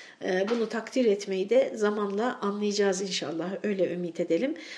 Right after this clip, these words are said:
Acizane kanaatim arkadaşlar, e, Allah Teala bizi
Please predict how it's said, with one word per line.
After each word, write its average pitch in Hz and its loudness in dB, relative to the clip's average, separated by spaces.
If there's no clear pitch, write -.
Acizane 226 0
kanaatim 190 -2
arkadaşlar, 190 -2
e, 180 0
Allah 226 -2
Teala 202 -4
bizi 240 -4